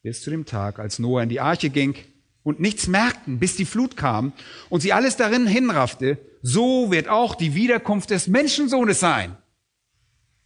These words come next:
Nun, <laughs> es ist fast unglaublich, dass die Menschen zur Zeit Noahs nicht wussten, dass es regnen würde.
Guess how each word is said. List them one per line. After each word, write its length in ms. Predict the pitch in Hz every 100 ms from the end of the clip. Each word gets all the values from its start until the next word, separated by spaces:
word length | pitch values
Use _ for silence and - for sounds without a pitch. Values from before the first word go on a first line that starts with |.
| _ _ _ _ _ _ _ _ _ _
Nun, 280 | - 123 110 - _ -
<laughs> 600 | 339 _ - - - _
es 120 | 117
ist 120 | 123 110
fast 320 | 151 147 -
unglaublich, 640 | 123 113 127 185 175 120
dass 160 | 127 -
die 80 |
Menschen 380 | 117 143 160 143
zur 180 | - 127
Zeit 280 | - 151 147
Noahs 360 | 147 180 135
nicht 320 | 143 196 - 135
wussten, 540 | 233 - - 147 151 - -
dass 160 | 196 185
es 160 | 165
regnen 420 | 180 294 311 220
würde. 400 | 131 123 127 185